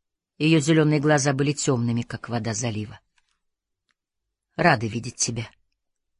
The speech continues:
Я уж думала, ты не придёшь. Ещё немного, я вообще не знал бы, что ты хочешь встретиться со мной.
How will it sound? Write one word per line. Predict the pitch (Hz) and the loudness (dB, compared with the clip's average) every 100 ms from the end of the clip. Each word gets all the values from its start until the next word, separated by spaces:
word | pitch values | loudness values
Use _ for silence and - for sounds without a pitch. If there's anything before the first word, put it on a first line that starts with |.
| _ _ _ _ _ _ _ _ _ | _ _ _ _ _ _ _ _ _
Я | 139 131 | -2 0
уж | 120 | -2
думала, | 120 113 117 | -4 -4 -4
ты | 120 - 120 117 _ _ _ _ _ _ _ _ _ _ | -4 -4 -6 -8 _ _ _ _ _ _ _ _ _ _
не | 123 117 | -4 -4
придёшь. | 123 110 139 - - - _ _ _ _ _ _ _ _ _ _ _ | -6 -4 -6 -6 -10 -14 _ _ _ _ _ _ _ _ _ _ _
Ещё | - 120 - | -8 -2 2
немного, | 233 240 156 208 180 | 6 6 4 2 2
я | 131 127 | 2 0
вообще | 131 - 156 | -2 -2 0
не | 160 | 0
знал | 113 120 143 | 0 0 0
бы, | 160 107 _ _ _ _ | -4 -8 _ _ _ _
что | - - | -10 -6
ты | 135 131 | -4 -4
хочешь | - 117 120 - - | -4 -4 -4 -6 -6
встретиться | - - 156 117 - 107 - 107 | -8 -4 -2 -2 -4 -10 -8 -6
со | - 104 | -4 -4
мной. | 101 98 - | -6 -8 -12